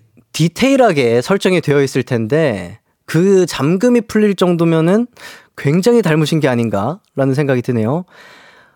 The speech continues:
그리고 구육육팔님께서 학생 때 길 가다가 아빠 친구분이 저를 알아보시더라고요. 전 처음 보는 분이었는데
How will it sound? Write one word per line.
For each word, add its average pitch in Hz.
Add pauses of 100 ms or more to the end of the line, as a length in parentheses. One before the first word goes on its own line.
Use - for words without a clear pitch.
(140)
그리고 185
구육육팔님께서 180 (140)
학생 -
때 120
길 120
가다가 123 (240)
아빠 127
친구분이 156
저를 170
알아보시더라고요. 117 (420)
전 147
처음 240
보는 202
분이었는데 120